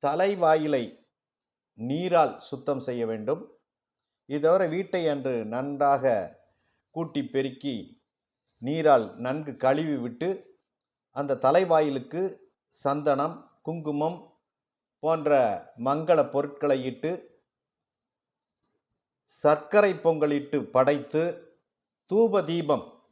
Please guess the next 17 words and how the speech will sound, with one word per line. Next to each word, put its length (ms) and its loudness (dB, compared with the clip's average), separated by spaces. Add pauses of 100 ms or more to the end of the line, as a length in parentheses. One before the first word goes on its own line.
(100)
அந்த 200 0 (280)
தலைவாசலுக்கு 920 2
காட்டி 500 0 (1700)
உள்ள 260 4 (140)
தூய்மையோடு 720 0 (600)
அந்த 280 0 (1080)
இல்லத்திலே 580 2
இருக்கக்கூடிய 640 -6 (400)
தம்பதிகள் 680 -2 (960)
செய்து 380 4 (520)
அந்த 200 -2
வாஸ்து 480 2
தேவனை 420 0 (580)
வழிபட்டு 500 -2
வந்தால் 520 0 (420)
அந்த 240 -4
வீட்டிற்கு 680 -6